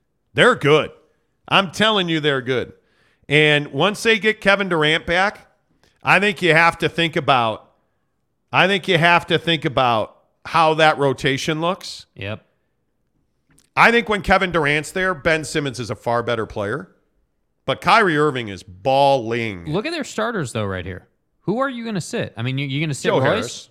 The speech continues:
Speaker 1: No, you're gonna sit Joe Harris.
Speaker 2: You're gonna sit Joe Harris.
Speaker 1: Joe Ha-, I think they're gonna trade Joe Harris.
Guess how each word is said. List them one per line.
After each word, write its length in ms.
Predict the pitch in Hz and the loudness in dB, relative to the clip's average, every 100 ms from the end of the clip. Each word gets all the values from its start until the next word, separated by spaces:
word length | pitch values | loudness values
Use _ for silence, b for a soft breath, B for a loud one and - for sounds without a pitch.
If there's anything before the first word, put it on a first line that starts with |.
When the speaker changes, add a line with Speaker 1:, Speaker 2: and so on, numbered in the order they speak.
| _ | _
Speaker 1:
No, 100 | 180 | -2
you're 140 | 156 160 | 0 0
gonna 120 | 147 | -4
sit 200 | - 131 | -6 -8
Joe 180 | 113 92 | -8 -8
Harris. 260 | 82 85 143 | -10 -10 -6
Speaker 2:
You're 80 | |
gonna 100 | 135 | -6
sit 180 | 123 143 | -4 -6
Joe 160 | 127 120 | -4 -4
Harris. 260 | 120 87 82 | -4 -6 0
Speaker 1:
Joe 180 | 185 175 | 2 2
Ha-, 120 | 165 | 2
I 160 | 156 180 | 2 0
think 160 | 185 | 0
they're 120 | 185 | -4
gonna 180 | 151 127 | -4 -6
trade 340 | - 131 123 113 | -6 -4 -4 -4
Joe 200 | 135 131 | -4 -2
Harris. 500 | 135 156 151 - | -4 -6 -10 -16